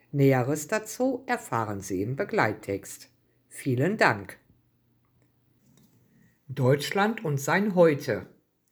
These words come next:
Kann man den heutigen gesellschaftlichen und politischen Zustand in Deutschland als normal bezeichnen?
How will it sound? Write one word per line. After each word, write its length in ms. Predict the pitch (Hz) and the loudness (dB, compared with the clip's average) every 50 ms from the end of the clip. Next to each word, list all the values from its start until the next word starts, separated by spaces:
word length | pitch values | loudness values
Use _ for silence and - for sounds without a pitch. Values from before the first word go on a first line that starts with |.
| _ _ - | _ _ -6
Kann 220 | - 165 180 190 | -2 0 2 2
man 160 | 190 185 180 | 2 2 2
den 240 | 170 160 147 143 131 | 2 2 2 2 2
heutigen 480 | 160 170 202 196 262 247 254 226 202 175 | 4 2 2 2 -2 -4 -2 -2 -2 -2
gesellschaftlichen 1120 | 170 143 131 131 127 160 190 190 - - 226 226 226 - - 226 233 220 - - 240 214 | -2 -2 2 2 2 2 2 0 -2 -4 -4 -4 -4 -6 -4 -4 -4 -4 -6 -6 -6 -4
und 220 | - 170 160 139 - | -2 -2 -4 -2 0
politischen 600 | 151 147 147 170 170 - 196 185 190 180 165 135 | 0 0 0 0 0 0 -2 -2 0 -2 -4 -4
Zustand 680 | - - - 143 147 - - - - 190 185 180 175 | -4 -4 -4 -4 -4 -4 -6 -4 -2 -2 -2 0 0
in 160 | - 151 139 127 | 0 0 0 0
Deutschland 680 | 127 120 123 127 131 - - 165 170 175 170 - - | 2 2 2 2 0 -4 -2 -2 -2 -2 -2 -4 -6
als 220 | 120 127 - - | -6 -6 -6 -6
normal 560 | 120 107 104 104 101 95 92 92 90 87 90 | -6 -4 -4 -4 -2 -2 0 2 2 0 0
bezeichnen? 880 | 87 - 85 - - - 170 170 185 190 190 - 208 214 233 254 302 - | -2 -4 -10 -12 -8 -2 0 0 0 0 -2 -4 -4 -4 -4 -4 -6 -10